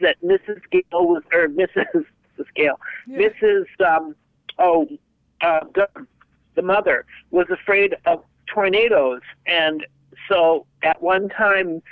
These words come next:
Speaker 1: she and I don't think the father was home, but the three girls had to go down into the basement because of a tornado.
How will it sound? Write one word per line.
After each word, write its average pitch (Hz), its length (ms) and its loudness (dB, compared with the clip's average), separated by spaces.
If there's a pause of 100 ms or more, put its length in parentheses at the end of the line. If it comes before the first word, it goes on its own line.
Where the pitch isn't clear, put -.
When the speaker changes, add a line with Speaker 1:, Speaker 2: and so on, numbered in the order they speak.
(260)
Speaker 1:
she 202 600 0
and 165 280 -2 (200)
I 160 120 2
don't 208 260 0
think 202 160 -6
the - 80 -10
father 190 420 0
was 147 220 2
home, 160 280 -2
but 160 180 -4
the 151 80 -6 (220)
three 196 240 -2
girls 180 560 2
had - 180 -4
to 156 60 -10
go 160 200 0
down 160 340 -2
into 165 280 -8
the 156 160 -6
basement 156 520 -4 (340)
because 151 320 -2
of 147 120 -14
a 135 80 -2
tornado. 151 800 -6